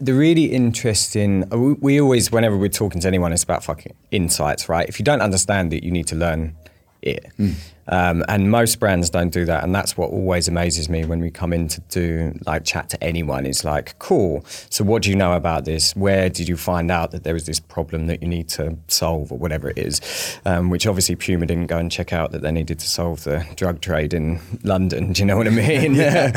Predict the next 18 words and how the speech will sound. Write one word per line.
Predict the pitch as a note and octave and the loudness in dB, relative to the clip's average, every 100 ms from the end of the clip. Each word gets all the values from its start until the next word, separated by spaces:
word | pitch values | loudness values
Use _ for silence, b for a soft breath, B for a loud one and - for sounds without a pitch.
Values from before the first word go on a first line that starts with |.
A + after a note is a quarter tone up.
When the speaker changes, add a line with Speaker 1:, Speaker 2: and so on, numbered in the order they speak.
| C3+ - | 0 0
Speaker 1:
<laughs> | A#2 | 0
Otherwise | G#2+ A2 G#2+ G2 | 2 4 2 2
it | F#2+ | 0
would | G2 G#2+ | 2 0
have, | G#2+ | 2
<laughs> | D3+ D#3+ | 2 4
you | F3 | 4
know, | C#3+ C#3 | 4 4
that | C#3+ D#3 | 2 2
would | D3 A#2+ | 2 2
have | C#3+ - C#3 - - | -2 -2 -6 -6 0
brought | B2 | 2
out | A2 G2 | 2 2
some | A2+ | 2
interesting | G#2+ A2+ - G#2 | 2 2 2 0
questions. | - D3+ - F#2+ F#2+ F2+ | 2 2 2 2 2 2
But, | - G#2+ D#2+ A2 | 2 4 4 4
um, | A2 G#2+ G#2+ G#2 | 4 4 4 2